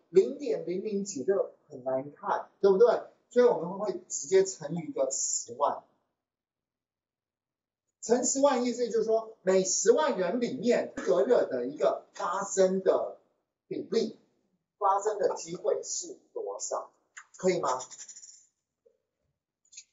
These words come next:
这个公式，这个公式真的你在国小的时候一定会，不然我们那个年代真的是被打，被打出来的，所以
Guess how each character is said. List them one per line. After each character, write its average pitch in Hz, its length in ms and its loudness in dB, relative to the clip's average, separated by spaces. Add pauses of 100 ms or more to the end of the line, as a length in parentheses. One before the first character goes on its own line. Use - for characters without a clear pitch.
这 370 160 8
个 220 140 2
公 302 400 4
式， 196 560 2 (160)
这 349 120 8
个 247 140 4
公 277 320 2
式 226 500 4 (480)
真 302 260 6
的 214 200 6
你 156 140 -8
在 254 160 6
国 202 360 6
小 220 200 2
的 135 100 -4
时 202 140 2
候 196 120 6 (200)
一 202 180 2
定 240 240 6
会， 185 380 6 (400)
不 330 120 8
然 185 440 6 (720)
我 170 100 4
们 220 220 4
那 262 100 4
个 202 120 4
年 151 300 -2
代 190 200 4
真 180 180 -2
的 156 60 -6
是 180 120 0
被 185 200 6
打， 113 420 -2 (260)
被 190 140 6
打 120 260 0
出 160 220 -2
来 120 220 4
的， 104 240 -4 (500)
所 180 240 6
以 196 300 -2